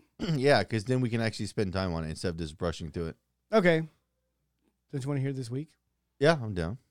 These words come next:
Speaker 2: All right. I was just gonna do the audio for the intro, but I still wanna have an intro. I don't know. I don't know what to think about that. Um, just
Speaker 1: Well,
Speaker 2: winging
Speaker 1: I
Speaker 2: it.
Speaker 1: lost that, that, that new intro file you gave me, and I found it,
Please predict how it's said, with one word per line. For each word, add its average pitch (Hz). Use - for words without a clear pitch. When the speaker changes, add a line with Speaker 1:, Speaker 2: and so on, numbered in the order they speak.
Speaker 2:
All 147
right. 110
I 151
was 160
just 185
gonna 175
do 156
the 131
audio 147
for 151
the 156
intro, 151
but 139
I 131
still 175
wanna 170
have 160
an 160
intro. 185
I 165
don't 147
know. 113
I 254
don't 226
know 196
what 170
to 147
think 139
about 123
that. 123
Um, 180
just 127
Speaker 1:
Well, 127
Speaker 2:
winging 131
Speaker 1:
I -
Speaker 2:
it. 143
Speaker 1:
lost 160
that, 117
that, 104
that 110
new 113
intro 120
file 92
you 85
gave 85
me, 92
and 87
I 82
found 95
it, 82